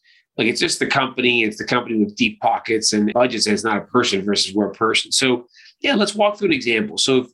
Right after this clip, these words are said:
you're a mid-level manager and you're looking to get a raise, so first of all, if you think of sort of the preparation, now more than ever, we have so many tools at our disposal, the salary dot coms and the pay scales and everywhere else to look up comps. The first step you should do is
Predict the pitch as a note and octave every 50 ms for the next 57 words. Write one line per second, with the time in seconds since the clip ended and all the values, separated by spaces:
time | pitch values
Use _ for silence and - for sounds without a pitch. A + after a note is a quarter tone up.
0 | _ _ - _ _ - - B2 B2+ B2+ B2 B2 B2 B2 B2+ B2+ C3 B2+ A#2+ A#2
1 | A#2 A#2 A2+ G#2+ B2 A#2+ A2+ G#2+ G#2+ G#2+ G#2+ - A2 G#2+ G#2+ G#2+ G#2+ G#2 G2 G2
2 | G2 G2 G2 G2 F#2 - - - A#2 - - - F#3+ G#3 - - B2+ A2 G#2+ G#2
3 | G#2 G2+ G2+ - _ _ - - _ _ _ - A#2+ A2+ A#2 B2 C#3+ E3 D#3+ D3+
4 | C#3 - C#3 B2 A#2 A2 - A#2+ A2+ A2 G#2+ G#2 G#2 G#2+ A2 G#2+ - C#3+ D3 D3+
5 | D3+ - _ _ _ _ - C3+ C3 B2+ C3+ C#3+ D3 C#3+ C#3+ C#3 C3+ B2+ B2 A2
6 | G#2+ G#2+ G#2 G#2 A2+ B2 C#3 D3+ - _ _ _ _ - - B2 A#2 G#2 - -
7 | - - - - F3 E3 D#3+ D#3+ D3+ D3+ D3 C#3 B2+ - - C#3 C3+ A#2+ A#2+ A#2+
8 | G#2 G#2+ G#2+ G#2+ - - A#2 A2+ A2 G#2+ G#2+ G2 G#2 G#2 - - - - C3 C3
9 | B2+ A#2+ A2+ G#2 - - - - A#2+ A#2+ A2 G#2+ G#2+ G#2 G2 G#2+ G#2+ G#2+ - A2+
10 | A#2+ A#2+ A2+ - - - A#2 G#2+ G2+ A2 B2+ C3 C3 C#3 C3 A#2+ A#2+ A2+ A2+ A2
11 | G#2+ - - G#2+ G#2 G#2+ G#2 - - - - F#2 D#2 C#2+ - - - - _ _
12 | _ _ - - - - B2+ A2+ A2 - - - F#3 F3+ F3+ F3+ - - E3 D#3
13 | D#3 D3 - C3 A#2 - B2+ C3 C3 A#2+ A2+ A2 A2 A2 G#2+ G#2+ G#2+